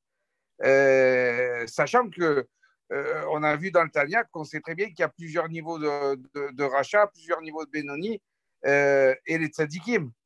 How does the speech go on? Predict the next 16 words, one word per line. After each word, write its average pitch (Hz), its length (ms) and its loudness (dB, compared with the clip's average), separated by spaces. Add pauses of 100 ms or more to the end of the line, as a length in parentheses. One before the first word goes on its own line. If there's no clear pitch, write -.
(500)
Euh, 131 320 4
voilà, 170 280 4
donc, 143 220 -10
euh, 139 220 -4
comment 185 300 -2 (320)
on, 170 100 -8
on 151 60 -14
peut 170 160 -14
placer 170 360 -4
ça, 226 260 0
euh, 135 720 -4
Mida 156 240 0
Keneged 156 420 -8 (100)
Mida, 151 260 -2
par 160 140 0
rapport, 143 460 -4